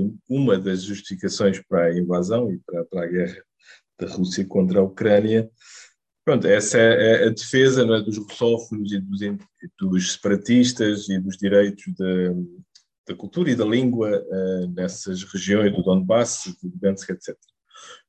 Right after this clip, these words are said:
Mas, no fundo, o que, eh, está cada vez mais visível é que isso, eh, é uma desculpa para, ao fim e ao cabo, a expansão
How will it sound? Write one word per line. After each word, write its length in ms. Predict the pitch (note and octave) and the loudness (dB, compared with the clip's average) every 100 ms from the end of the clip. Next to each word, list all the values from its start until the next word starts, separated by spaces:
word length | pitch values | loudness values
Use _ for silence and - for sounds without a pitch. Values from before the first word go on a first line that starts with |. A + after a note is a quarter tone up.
| _ _ | _ _
Mas, 380 | G2 G#2 A2 A2+ | 4 8 8 8
no 160 | B2 | 4
fundo, 560 | B2 - B2 G#2 F2+ F#2 | 4 2 2 4 2 -2
o 120 | G#2 G2+ - | -6 -12 -2
que, 420 | A2+ A2 G#2+ A2 - | 0 2 2 0 -4
eh, 160 | G#2+ G#2+ | -4 -4
está 300 | G#2+ A2+ G#2 | 0 0 0
cada 240 | A2 G#2 | 0 0
vez 300 | G#2+ G#2 G#2 | 0 -4 -6
mais 580 | G#2 G2+ G2+ G2+ G2+ - _ | -4 0 0 -2 -6 -12 _
visível 720 | A2 G#2 A#2 A#2 B2 A#2+ B2 - | -10 0 2 4 4 4 2 -4
é 80 | A#2+ | -8
que 200 | A2+ - | -6 -4
isso, 420 | B2 - C3+ C3 - | -4 -4 -8 -8 -4
eh, 300 | A#2+ A#2+ G2+ - G#2 | 0 0 0 0 4
é 60 | G2 | 4
uma 340 | F#2+ F#2 F2+ | 4 0 -2
desculpa 680 | F2 - A#2+ A2+ A2+ A#2+ B2 _ _ _ _ _ _ _ _ _ | -6 -6 -4 -4 -4 -6 -6 _ _ _ _ _ _ _ _ _
para, 300 | A#2 A2 A2+ | 2 4 4
ao 100 | A#2 | 0
fim 120 | - A#2 | -2 -6
e 40 | |
ao 80 | G#2+ | -2
cabo, 400 | A#2+ A2+ A2+ A#2+ - - | 2 2 2 -12 -18 -12
a 40 | |
expansão 880 | A#2+ - A#2 A#2 - B2 A#2+ A#2+ B2 | -10 -6 -4 -4 0 2 2 0 -2